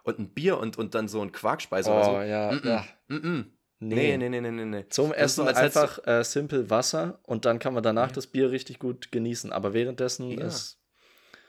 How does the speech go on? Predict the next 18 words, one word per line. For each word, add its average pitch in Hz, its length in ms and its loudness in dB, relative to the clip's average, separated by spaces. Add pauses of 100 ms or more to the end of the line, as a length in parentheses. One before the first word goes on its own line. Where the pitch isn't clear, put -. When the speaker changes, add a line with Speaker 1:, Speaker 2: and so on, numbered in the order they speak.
(140)
Speaker 1:
Und 110 140 -4
da 123 40 2
bin 120 120 0
ich 151 80 0
auch 131 40 0
zum 151 120 0
Beispiel 127 160 -6
bei 113 80 0
Speaker 2:
Not 104 160 0
Speaker 1:
Wein 110 220 2
Speaker 2:
good. 135 60 -4
Speaker 1:
noch 131 160 -2
krasser, 98 420 -4
finde - 260 -8
ich, 107 60 -8
finde - 280 -14
ich 127 80 -10
noch 135 240 -8